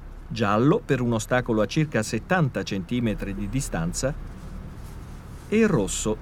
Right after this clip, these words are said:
per un ostacolo a circa trenta centimetri di distanza. La telecamera di retromarcia consente inoltre al conducente di identificare eventuali oggetti in movimento dietro il veicolo.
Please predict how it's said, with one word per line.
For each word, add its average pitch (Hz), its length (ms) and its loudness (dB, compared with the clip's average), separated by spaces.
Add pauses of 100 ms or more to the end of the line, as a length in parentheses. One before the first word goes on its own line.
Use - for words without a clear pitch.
per 170 160 6
un 170 140 8
ostacolo 165 520 4
a 107 60 4
circa 165 400 0
trenta 185 500 0
centimetri 165 760 0
di 135 140 -4
distanza. 85 720 -2 (2000)
La 127 280 4
telecamera 131 760 4
di 101 120 0
retromarcia 123 800 0 (340)
consente 180 540 2
inoltre 156 460 6
al 117 100 4
conducente 127 760 2
di 156 140 4
identificare 165 720 4
eventuali 139 500 2
oggetti 131 400 0
in 117 80 2
movimento 123 560 2
dietro 165 320 4
il 170 80 4
veicolo. 156 640 0